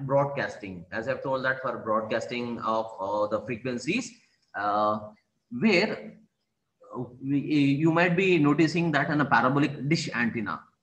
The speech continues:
you might have, uh, well known about parabolic dish antenna, you might have seen there.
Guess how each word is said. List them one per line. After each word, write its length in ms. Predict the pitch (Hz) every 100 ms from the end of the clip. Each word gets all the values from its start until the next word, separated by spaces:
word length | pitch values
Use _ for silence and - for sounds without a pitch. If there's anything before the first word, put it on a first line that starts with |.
| _ -
you 80 |
might 180 | 131 127
have, 320 | - 131 139 -
uh, 180 | 113 113
well 140 | 127
known 200 | 131 143
about 300 | 131 127 127
parabolic 480 | 120 113 120 120 117
dish 220 | 117 -
antenna, 420 | 120 110 120 202 131
you 100 | 139
might 160 | 135
have 180 | 147 147
seen 360 | - - 180 160
there. 260 | 90 -